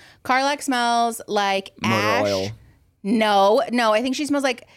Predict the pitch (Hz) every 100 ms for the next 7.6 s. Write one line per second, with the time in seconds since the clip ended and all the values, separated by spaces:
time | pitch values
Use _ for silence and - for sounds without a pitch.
0 | - _ 214 208 165 202 190 185 - 220
1 | - 285 294 320 359 381 _ _ _ 220
2 | 226 220 220 - 233 - 226 254 294 277
3 | 277 277 254 269 254 - 170 185 113 101
4 | 92 92 104 - - _ _ - - 113
5 | 113 - 110 - 107 104 104 123 139 120
6 | 113 120 117 113 113 110 110 107 101 -
7 | - 101 101 101 95 113